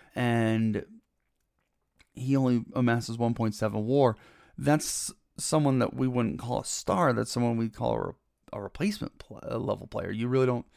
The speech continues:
start thinking of the, a player that you should be playing every day until they start putting up, like, three war seasons. It's just a weird season for Machado. It clearly was a lot going on for him. And I just, uh, and obviously, again, that the really,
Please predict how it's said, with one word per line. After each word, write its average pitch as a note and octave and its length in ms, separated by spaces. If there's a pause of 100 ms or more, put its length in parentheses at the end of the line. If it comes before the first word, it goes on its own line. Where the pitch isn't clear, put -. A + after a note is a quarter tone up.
(260)
start A#2 200
thinking A#2 180
of A2 80
the, G#2 320
a F#2+ 60
player G#2+ 340
that G2 180
you - 40
should G#2+ 140
be - 40
playing A2 300
every G2 160
day F#2+ 300 (380)
until G2+ 280
they G#2 80
start - 240
putting - 160
up, - 80
like, - 80
three - 280
war - 280
seasons. - 420
It's G3+ 460
just G3 140
a C#3 60
weird E3+ 460
season D3+ 300
for D3 100
Machado. C3+ 380
It B2 120
clearly G3 480
was A#2+ 140
a A2 60
lot A#2+ 400
going A2+ 280
on G#2+ 220
for A2 340
him. G#2 200 (360)
And A2+ 640
I G2+ 100
just, G#2 300
uh, G#2 240
and G#2+ 240
obviously, G2 520
again, G2 300
that - 140
the A#2+ 200
really, A#2+ 500